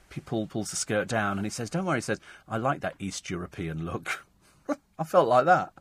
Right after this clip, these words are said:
I felt like that on the bus. <laughs> When he said, you know, 'cause there's no answer. It's some, so it's, "I like your David Beckham impression." "Oh, thank you." That's why we, we did a thing the other day of, of David Beckham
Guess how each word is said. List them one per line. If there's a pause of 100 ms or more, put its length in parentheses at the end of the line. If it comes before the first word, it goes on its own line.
(280)
I
felt
like
that
on
the
bus. (200)
<laughs>
When
he
said,
you
know, (180)
'cause
there's
no
answer.
It's
some,
so
it's,
"I
like
your
David
Beckham
impression."
"Oh,
thank
you." (500)
That's
why
we,
we
did
a
thing
the
other
day
of, (100)
of
David
Beckham